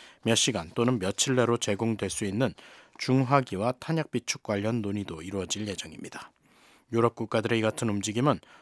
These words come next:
전후 우크라이나 안보는 미국이 아닌 유럽 책임이라는 도널드 트럼프 미 행정부의 입장이 반영된 것입니다.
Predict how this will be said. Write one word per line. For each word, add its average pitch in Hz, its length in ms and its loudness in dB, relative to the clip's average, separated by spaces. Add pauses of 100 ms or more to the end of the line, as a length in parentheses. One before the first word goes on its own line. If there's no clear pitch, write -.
(100)
전후 131 280 4
우크라이나 127 480 2
안보는 120 420 2
미국이 117 340 0
아닌 123 260 0
유럽 117 280 0
책임이라는 101 640 -4
도널드 113 400 -2
트럼프 107 360 -8
미 104 120 -6
행정부의 107 560 -6 (920)
입장이 110 540 0
반영된 98 500 -2
것입니다. - 500 -10